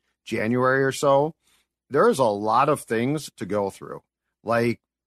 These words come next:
ball security, which, by the way, you do work on. Like, this is an inordinate amount. If, if you cost yourself a game or two, that's a problem, but it's like, okay, it's a game or two. Let's,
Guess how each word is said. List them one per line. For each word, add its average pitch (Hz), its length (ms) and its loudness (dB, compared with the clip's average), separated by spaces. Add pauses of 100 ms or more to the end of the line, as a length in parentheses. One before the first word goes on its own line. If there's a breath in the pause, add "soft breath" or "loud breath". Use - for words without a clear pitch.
(120)
ball 143 320 2
security, 143 600 -2
which, 170 240 0
by 269 120 4
the 160 100 2
way, 175 120 4
you 156 220 2
do 139 180 2
work 123 380 0
on. - 180 -8 (400)
Like, 147 160 0
this 233 180 4
is 202 120 0
an 151 100 0
inordinate 147 720 2
amount. 127 300 0
If, 240 140 -2 (140)
if 226 140 -4
you 370 100 2
cost 240 300 -2
yourself 156 320 0
a 127 60 -6
game 117 260 -2
or 120 80 -4
two, 143 360 -8 (240)
that's 156 160 -4
a - 40 -4
problem, 131 540 0
but 165 120 -4
it's 151 120 -10
like, 160 120 -2
okay, 117 260 -2
it's 127 120 -4
a 143 40 -2
game 156 300 0
or 208 80 -2
two. 156 260 -2
Let's, 139 360 -4